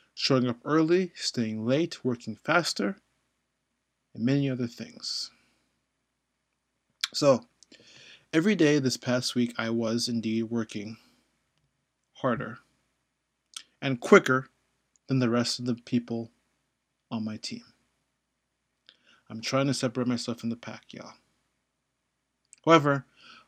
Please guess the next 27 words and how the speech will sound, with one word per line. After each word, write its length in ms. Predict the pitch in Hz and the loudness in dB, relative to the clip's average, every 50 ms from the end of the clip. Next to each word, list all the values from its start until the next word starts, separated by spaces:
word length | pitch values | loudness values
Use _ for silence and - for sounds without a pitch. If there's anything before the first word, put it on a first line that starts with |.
| _ _ - | _ _ -4
most 400 | - 120 131 143 160 156 - 196 | -2 2 2 2 2 2 2 4
of 60 | 196 | 4
the 60 | 196 | 4
time 320 | 175 - - - 151 143 | 2 0 -2 0 0 2
I 60 | 143 143 | 2 2
received 380 | 147 147 139 - - 127 123 | 2 0 0 0 0 0 0
a 180 | 127 - - 123 | -2 -2 -4 -2
lot 160 | 123 123 123 | -2 0 0
of 180 | 123 120 - - | -2 -2 -6 -8
pushback. 840 | - - 185 185 - - - - - - - - - _ - - - - _ _ _ _ _ _ _ _ _ _ _ _ _ _ _ _ _ _ _ _ _ _ _ _ _ _ _ _ _ _ _ _ - - - _ _ _ _ _ _ _ _ _ - | -4 -2 0 0 0 0 -4 -6 -10 -12 -12 -16 -16 _ -12 -12 -12 -14 _ _ _ _ _ _ _ _ _ _ _ _ _ _ _ _ _ _ _ _ _ _ _ _ _ _ _ _ _ _ _ _ -8 -8 -8 _ _ _ _ _ _ _ _ _ -8
Whenever 480 | 117 117 143 165 175 202 208 220 220 233 240 _ _ _ _ _ _ _ _ | -4 -2 -2 0 0 0 0 -2 -2 -6 -12 _ _ _ _ _ _ _ _
I 440 | - - 110 110 107 107 107 117 135 131 _ _ _ _ _ _ _ _ _ _ _ _ _ _ _ _ _ _ _ _ _ _ _ - | -6 -4 -4 -4 -4 -4 -6 -6 -8 -8 _ _ _ _ _ _ _ _ _ _ _ _ _ _ _ _ _ _ _ _ _ _ _ -12
tried 380 | - - - 120 113 113 113 - | -10 -8 -8 -8 -8 -10 -10 -12
to 100 | - 113 | -12 -10
work 240 | 113 117 117 - | -10 -10 -12 -12
harder 500 | - - 117 - 123 120 123 123 127 135 - - - - _ _ _ _ _ - | -12 -10 -10 -8 -8 -8 -8 -10 -10 -12 -14 -20 -20 -20 _ _ _ _ _ -14
and 160 | 123 117 117 | -12 -12 -10
faster 540 | - - 131 123 123 117 - - - 117 110 | -8 -8 -6 -6 -4 -4 -4 -6 -6 -8 -8
than 400 | 113 113 110 117 120 123 120 - _ - | -8 -6 -4 -4 -4 -4 -6 -10 _ -8
the 80 | 123 | -6
rest 160 | 120 107 - | -6 -6 -6
of 40 | - - | -4 -2
the 60 | 120 | -2
men 180 | 117 113 110 | -2 -2 -2
on 40 | 113 | -4
my 140 | 110 117 123 | -4 -2 -2
team, 460 | 120 - - 127 113 110 123 160 160 | -2 0 0 0 0 0 0 -2 -4